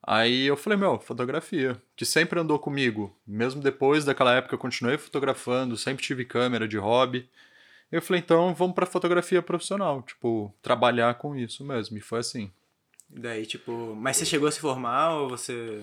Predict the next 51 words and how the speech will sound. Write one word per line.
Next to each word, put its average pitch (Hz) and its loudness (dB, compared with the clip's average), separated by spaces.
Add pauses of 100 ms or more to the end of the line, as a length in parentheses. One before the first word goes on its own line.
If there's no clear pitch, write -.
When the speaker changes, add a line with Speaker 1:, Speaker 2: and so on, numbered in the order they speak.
(100)
Speaker 1:
Eu 135 2
me 135 4
formei 135 6
em - 2
Speaker 2:
Ah, 156 0
Speaker 1:
publicidade, 135 2
Speaker 2:
aham. 143 4
Speaker 1:
é, 123 0
só - -4
faltava 143 4
um 151 0
ano, 143 4
eu 127 -2
falei, 160 0
Ah, - 4
Speaker 2:
Mas 127 0
Speaker 1:
meu, 143 6
Speaker 2:
falou, 139 6
"É 156 4
um 190 2
ano, 208 6
<laughs> - -8
pô, 196 2
Speaker 1:
é 160 6
Speaker 2:
já, 202 8
Speaker 1:
só 196 6
Speaker 2:
já 208 6
Speaker 1:
cruzar 185 8
essa 175 4
linha 143 4
agora 131 8
Speaker 2:
já - 8
Speaker 1:
e", - 8
Speaker 2:
sofri 175 8
três 170 6
Speaker 1:
é, 143 8
Speaker 2:
anos 139 6
mesmo, 180 8
agora 170 6
já 180 6
Speaker 1:
exato. 160 4
Speaker 2:
foi, 131 0
né? 127 -6
Speaker 1:
Falei, 131 4
"Tarde 135 2
demais 127 2
pra 120 -4
desistências." 117 -2
Aí 110 0
eu 117 -4
formei, 139 -2